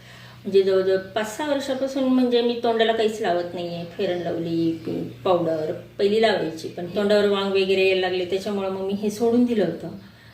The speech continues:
ग-, लावायचं. पण, अं, त्यानंतर मग हिवाळ्यामध्ये चेहरा फाटायला लागला, तेव्हा मग मॉइश्चरायझर लावत होते. तर अजून पण मी हे आयब्रो वगैरे करत नाही आहे त्याच्यामुळंच, कारण मला कसं वाटलं की हे वांग वगैरे हे आयब्रो करूनच झालेले असावे,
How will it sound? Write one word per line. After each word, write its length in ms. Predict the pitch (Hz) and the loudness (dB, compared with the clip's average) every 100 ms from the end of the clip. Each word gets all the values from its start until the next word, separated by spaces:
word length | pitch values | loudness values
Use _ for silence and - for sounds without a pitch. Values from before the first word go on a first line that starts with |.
| - | -10
ग-, 240 | 202 185 180 | -4 0 2
लावायचं. 540 | 180 165 165 165 190 - - - - 202 | 2 2 -2 -4 -6 -8 -12 -20 -10 -4
पण, 60 | |
अं, 460 | 190 190 190 185 190 185 - - - - | -2 0 0 0 -2 -6 -14 -20 -20 -4
त्यानंतर 380 | 220 214 208 214 | 0 2 2 2
मग 180 | 214 220 | 0 2
हिवाळ्यामध्ये 540 | 247 202 190 196 196 | 2 4 2 2 0
चेहरा 380 | - - 208 202 | 0 0 0 2
फाटायला 320 | 233 220 185 185 | 0 0 0 2
लागला, 200 | 185 196 | 0 2
तेव्हा 160 | 190 | 2
मग 420 | 196 196 202 196 | 2 0 -4 -6
मॉइश्चरायझर 600 | 214 208 208 208 175 180 | -2 -2 0 0 2 2
लावत 220 | 208 196 160 | 2 2 2
होते. 260 | - - 143 - | -4 -8 -8 0
तर 40 | |
अजून 380 | 202 247 262 320 | 4 4 4 4
पण 140 | 320 | 4
मी 120 | 330 339 | 4 4
हे 280 | 349 349 | 4 4
आयब्रो 280 | 247 214 202 | 4 4 2
वगैरे 300 | 185 180 180 | 0 0 -4
करत 360 | 170 185 175 196 | -2 -4 -4 -6
नाही 160 | 185 | -6
आहे 100 | 170 | -6
त्याच्यामुळंच, 720 | 175 170 190 170 165 165 - - - - - - | -6 -8 -6 -2 -2 -4 -8 -16 -18 -20 -12 -4
कारण 180 | 196 208 | 0 4
मला 200 | 214 233 | 4 4
कसं 280 | 247 - | 2 0
वाटलं 280 | 226 196 196 | 0 2 0
की 180 | 190 208 | 0 -2
हे 220 | 208 208 | 0 0
वांग 220 | 175 175 | 0 0
वगैरे 300 | 180 175 180 | 2 2 2
हे 220 | 180 202 175 | 0 2 2
आयब्रो 260 | 180 185 | 2 0
करूनच 520 | 185 196 185 185 185 | 0 0 0 0 -4
झालेले 400 | - 208 175 160 | -4 0 2 2
असावे, 380 | 160 170 220 247 | 0 0 -2 -2